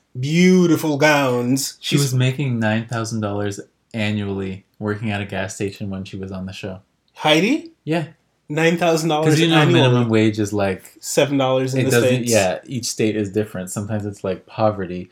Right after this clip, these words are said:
Speaker 2: She said she had thirty-three cents when she started filming the show.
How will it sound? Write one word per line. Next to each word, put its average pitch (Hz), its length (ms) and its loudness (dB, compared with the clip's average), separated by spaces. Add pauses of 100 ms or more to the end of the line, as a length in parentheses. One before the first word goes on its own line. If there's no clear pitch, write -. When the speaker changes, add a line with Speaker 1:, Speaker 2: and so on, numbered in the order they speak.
(140)
Speaker 2:
She - 160 -4
said 170 200 0
she 165 120 -2
had 143 200 0
thirty-three 135 760 -4 (260)
cents 131 640 -4 (180)
when 117 160 -4
she 113 140 -8
started 113 340 -2
filming 120 320 -4
the 113 80 -6
show. 98 340 -4